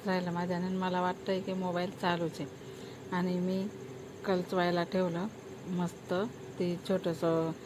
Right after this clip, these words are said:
कलचवायचं ते भांडं ठेवलं गॅसवर, गॅस पेटवून, आणि त्याच्यामध्ये तेल टाकलं, कढीपत्ता टाकलं, जिरं टाकलं, राई टाकली आणि मग त्यानंतर मग ते सर्व काय तडका मी आहे ना, ताकामध्ये टाकला.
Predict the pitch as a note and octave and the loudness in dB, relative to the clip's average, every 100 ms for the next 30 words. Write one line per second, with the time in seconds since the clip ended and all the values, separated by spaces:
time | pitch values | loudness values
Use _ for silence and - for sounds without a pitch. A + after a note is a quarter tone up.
0 | - - - F#3 E3+ F3 E3+ E3 E3 F3 | -12 -12 2 4 4 4 4 2 0 2
1 | F#3 F#3 F3 F3 F#3 F3+ F3+ F#3 F3+ F3 | 4 2 2 2 4 4 4 2 2 2
2 | F3+ F3 F3 F#3+ E3+ E3+ - F3 G3 C4 | 2 0 0 2 2 2 0 0 6 6
3 | - - - - - - - F3 E3 E3+ | 4 -2 -12 -12 -12 -10 -4 -2 0 0
4 | E3 F3+ F3 F3 - F3 E3+ F3+ E3+ E3+ | 2 0 0 0 4 6 6 4 2 2
5 | E3+ E3 - F3 E3 E3 E3+ D#3+ E3 D#3+ | 0 0 2 0 0 -2 -2 0 0 -2
6 | E3 D#3+ E3 - - - - - - - | -2 -2 -4 -8 -12 -12 -12 -12 -12 -8
7 | F3 F#3 E3+ E3 D#3+ D#3+ E3 D#3+ D#3+ E3 | 2 6 6 6 2 0 0 0 2 2
8 | E3 D#3+ D#3+ E3 D#3 D3+ - D#3+ E3 E3 | 2 2 0 0 0 -2 -2 2 2 2
9 | E3 E3 E3 D#3+ D3+ - - D#3 C#3+ - | 2 2 2 0 -2 -6 -6 -4 -4 -2
10 | - E3 E3 E3 E3 E3 F#3 A#3+ - - | 4 6 6 2 2 2 2 0 -2 -2
11 | F3 - F#3 F3 D#3+ D3+ E3+ E3 D#3+ D#3+ | 0 4 4 4 2 2 4 4 2 2
12 | F3 F3 G3 G#3+ - - - - - - | 2 2 0 -2 -8 -12 -12 -12 -12 -12
13 | - - G3 G3 G#3+ G#3 F#3 E3+ D#3 E3 | -12 2 4 6 4 4 4 4 2 0